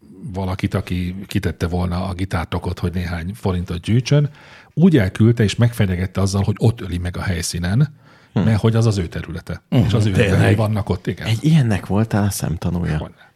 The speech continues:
Speaker 2: Hát ez nagyon szép.
Speaker 1: Hát nehogy, ne, ne legyen pillanati
Speaker 2: A társadalom.
Speaker 1: kétségetek sem, hogy minden négyzetcentiméter fel van osztva Budapesten.
Speaker 2: Hm.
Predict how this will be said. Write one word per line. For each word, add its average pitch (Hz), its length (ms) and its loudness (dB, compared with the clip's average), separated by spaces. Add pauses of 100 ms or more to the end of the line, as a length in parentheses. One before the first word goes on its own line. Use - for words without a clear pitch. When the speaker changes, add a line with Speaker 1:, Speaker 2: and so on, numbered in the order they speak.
Speaker 2:
Hát - 140 -6
ez 135 120 2
nagyon 57 340 -4
szép. - 380 -8
Speaker 1:
Hát - 140 -4
nehogy, 202 320 4
ne, 156 160 0
ne 180 140 6
legyen 110 340 4
pillanati 123 360 4
Speaker 2:
A - 20 2
társadalom. 98 460 2
Speaker 1:
kétségetek 104 260 2
sem, 123 180 0
hogy 139 140 6
minden 156 340 6
négyzetcentiméter 95 920 0
fel 90 220 -2
van 85 140 -2
osztva 82 240 -8
Budapesten. 87 540 -4
Speaker 2:
Hm. 80 60 -4